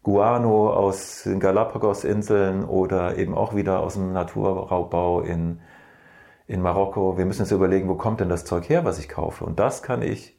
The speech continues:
kann jeder von uns ersetzen. Selbst in der Stadtwohnung. Kauf keinen Dünger, nimm dein Pipi und gieß deine Balkonpflanzen damit. Verdünnt. Und genehmigungstechnisch, äh, ist es,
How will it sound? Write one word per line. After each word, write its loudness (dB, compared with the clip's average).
kann -2
jeder 2
von -6
uns -8
ersetzen. -2
Selbst 2
in -2
der 2
Stadtwohnung. -2
Kauf 0
keinen 0
Dünger, 0
nimm 0
dein 2
Pipi 0
und -2
gieß 0
deine 0
Balkonpflanzen -4
damit. -8
Verdünnt. -18
Und 0
genehmigungstechnisch, 2
äh, 4
ist -2
es, -4